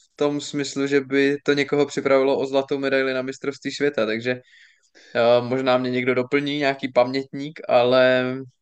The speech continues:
opravdu, no, to, tohle je jako za mě úkaz a neuvěřitelná smůla. Sám běhám s čipem, který mám ještě na zápěstí a čip občas spadne, ale ta gumička na zápěstí to podrží, nicméně jako přervat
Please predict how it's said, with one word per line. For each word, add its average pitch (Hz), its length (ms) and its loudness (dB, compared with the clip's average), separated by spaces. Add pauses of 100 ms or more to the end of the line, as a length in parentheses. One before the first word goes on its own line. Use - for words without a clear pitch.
(220)
opravdu, 127 400 2
no, 104 280 -6
to, 117 300 0
tohle 127 300 0
je 127 120 4
jako 127 200 -2
za 127 140 -2
mě 123 220 -6
úkaz 127 420 -4
a - 80 -6
neuvěřitelná 120 760 -4
smůla. 117 500 -8
Sám 139 220 4
běhám 135 260 4
s 127 60 -12
čipem, 131 300 -2
který 131 220 -2
mám 131 140 0
ještě 131 220 -4
na 127 120 0
zápěstí 127 680 -2
a 127 140 2 (800)
čip - 180 -2
občas 127 360 -2
spadne, 127 480 4
ale 123 200 6
ta 127 120 2
gumička 127 400 -6
na 123 100 -2
zápěstí 127 540 -2
to 135 120 -2
podrží, 123 520 -4
nicméně 127 420 -4
jako 117 180 -2
přervat 127 460 2